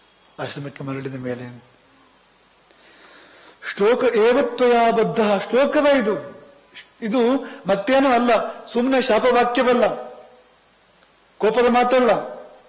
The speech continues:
ಬೇಸರದ ಮಾತಲ್ಲ. ಇದು ಶ್ಲೋಕವೇ ಹೌದು. ನಾತ್ರ ಕಾರ್ಯ ವಿಚಾರಣ, ಇನ್ನು ಮತ್ತೆ ಯೋಚನೆ ಮಾಡೋದು ಬೇಡ.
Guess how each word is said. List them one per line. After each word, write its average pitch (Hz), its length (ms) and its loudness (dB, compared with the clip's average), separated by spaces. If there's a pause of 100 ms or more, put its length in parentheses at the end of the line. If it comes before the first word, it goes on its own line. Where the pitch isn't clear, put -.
(440)
ಬೇಸರದ 220 400 2
ಮಾತಲ್ಲ. 240 400 2
ಇದು - 340 -2 (1120)
ಶ್ಲೋಕವೇ 247 600 -4
ಹೌದು. 151 400 -6
ನಾತ್ರ 165 380 -2
ಕಾರ್ಯ 151 420 -2
ವಿಚಾರಣ, 131 440 -6
ಇನ್ನು 180 220 -4
ಮತ್ತೆ 185 260 -2
ಯೋಚನೆ 147 260 -4
ಮಾಡೋದು 123 320 -10
ಬೇಡ. 113 160 -12